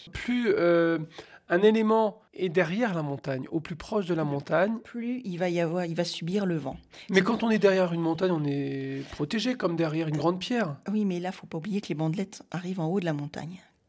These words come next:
Speaker 2: Si on est là, il y aura pas de souci.
Speaker 1: C'est vrai.
Speaker 2: Donc, ce qui veut dire que quand on regarde certaines montagnes, il y a des fois, quand ça souffle, on s'aperçoit que les nuages ont ce-, une certaine forme, au-dessus, euh, juste au-dessus.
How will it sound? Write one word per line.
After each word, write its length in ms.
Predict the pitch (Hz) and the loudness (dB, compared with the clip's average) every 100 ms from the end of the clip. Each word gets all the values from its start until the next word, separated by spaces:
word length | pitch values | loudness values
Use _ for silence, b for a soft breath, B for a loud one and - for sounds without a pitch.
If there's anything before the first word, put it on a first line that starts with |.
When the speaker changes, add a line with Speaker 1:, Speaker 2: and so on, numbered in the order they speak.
| - | -14
Speaker 2:
Si 180 | - 165 | -8 -4
on 100 | 151 | -4
est 80 | 143 | -4
là, 200 | 165 - | -6 -8
il 80 | 185 | -8
y 40 | |
aura 140 | 143 143 | -6 -8
pas 100 | - | -10
de 80 | |
souci. 280 | - - - - | -12 -12 -14 -8
Speaker 1:
C'est 180 | - | -4
vrai. 240 | 120 113 - _ _ B B B B B B B - | -2 -4 -8 _ _ B B B B B B B -2
Speaker 2:
Donc, 160 | 190 | 0
ce 80 | 190 | 0
qui 160 | - 254 | -4 0
veut 120 | 247 | 2
dire 260 | 196 285 - | 2 0 0
que 260 | 220 - - _ | -2 -2 -6 _
quand 300 | - 196 190 | -4 -2 0
on 380 | 190 180 175 175 | 0 0 0 -2
regarde 420 | 175 196 214 214 | -2 0 0 0
certaines 320 | - 180 185 | -6 -6 -2
montagnes, 340 | 170 160 180 214 | -2 -2 -2 -2
il 40 | |
y 20 | |
a 20 | 165 | -2
des 80 | 147 | -4
fois, 180 | - 202 | -6 -8
quand 140 | - | -8
ça 160 | - 156 | -10 -8
souffle, 480 | - 240 - 151 - - | -8 -8 -6 -6 -6 -6
on 80 | |
s'aperçoit 600 | 170 165 165 170 - 233 | -6 -6 -6 -8 -4 -4
que 160 | 262 - | -4 -4
les 260 | 202 190 190 | -2 2 2
nuages 320 | 196 214 247 | 4 2 0
ont 60 | |
ce-, 160 | 208 190 170 190 | -4 -6 -4 -2
une 140 | 185 | -2
certaine 420 | - 220 - 214 | -2 -4 0 0
forme, 500 | 202 - 196 180 160 - | 0 -4 -4 -2 -4 -6
au-dessus, 300 | - - 156 | -12 -10 -6
euh, 240 | 160 156 156 | -4 -4 -4
juste 360 | 165 269 - | -6 -6 -4
au-dessus. 480 | 220 220 - 202 233 | -4 -4 -6 -4 -4